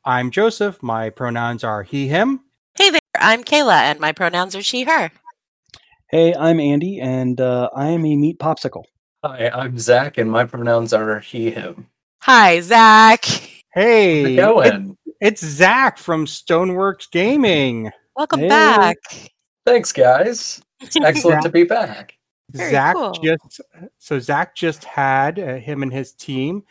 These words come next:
Speaker 1: just had a very successful Kickstarter with the Lights of Winthrop Manor,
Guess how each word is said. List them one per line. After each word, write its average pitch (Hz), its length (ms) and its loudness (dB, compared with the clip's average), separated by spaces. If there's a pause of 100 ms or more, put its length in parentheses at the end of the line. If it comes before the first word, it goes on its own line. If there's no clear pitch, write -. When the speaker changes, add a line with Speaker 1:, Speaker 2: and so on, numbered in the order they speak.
(200)
Speaker 1:
just 151 220 -8
had 143 160 -2
a 123 80 -4
very 147 400 0
successful 143 640 -4
Kickstarter 147 800 -2
with 131 180 -8
the 127 100 -2
Lights 135 300 -4
of 120 120 -8
Winthrop 135 460 -6
Manor, 139 640 -4